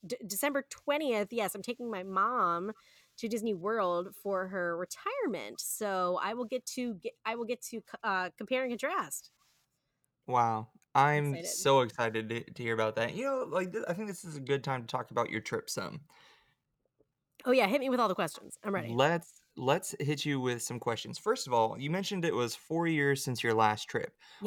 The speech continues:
Speaker 2: We
Speaker 1: Yes.
Speaker 2: all know how rapidly and consistently Disney World kind of evolves and changes.
Speaker 1: Yes.
Speaker 2: What
Speaker 1: <clears throat>
Speaker 2: were some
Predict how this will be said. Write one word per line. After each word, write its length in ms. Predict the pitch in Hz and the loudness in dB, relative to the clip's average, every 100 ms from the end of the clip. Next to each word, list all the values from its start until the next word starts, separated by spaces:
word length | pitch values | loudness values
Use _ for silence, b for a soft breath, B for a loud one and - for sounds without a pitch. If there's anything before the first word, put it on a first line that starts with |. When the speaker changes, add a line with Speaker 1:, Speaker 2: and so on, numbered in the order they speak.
| 175 | 0
Speaker 2:
We 160 | 123 | 2
Speaker 1:
Yes. 60 | 139 | 4
Speaker 2:
all 320 | 123 143 151 151 | 10 12 12 8
know 320 | 135 131 123 | 8 8 6
how 460 | 120 117 120 123 - | 6 6 8 6 2
rapidly 920 | 113 120 120 123 151 147 147 143 139 - | -2 4 4 6 2 0 0 0 -2 0
and 160 | 117 - | -2 0
consistently 960 | 113 110 - 131 - - 117 117 113 | -2 -2 -2 -4 -4 -4 -4 0 -2
Disney 420 | 110 127 135 135 | 0 2 2 2
World 460 | 123 120 117 117 117 _ _ _ - | 2 4 6 4 2 _ _ _ -16
kind 240 | - 139 | -6 0
of 100 | 135 120 | 0 0
evolves 680 | 117 110 117 120 131 123 120 | -2 6 8 10 8 6 0
and 140 | 113 | -2
changes. 720 | - 120 123 107 104 104 - _ 196 | -2 -2 -2 -2 -2 -4 -6 _ -12
Speaker 1:
Yes. 340 | 165 - - | -10 -10 -10
Speaker 2:
What 480 | - 107 117 143 196 | -8 -2 6 6 6
Speaker 1:
<clears throat> 120 | 262 | 0
Speaker 2:
were 360 | 190 185 185 175 | 2 4 4 2
some 600 | - - 151 143 135 | -2 -2 0 2 0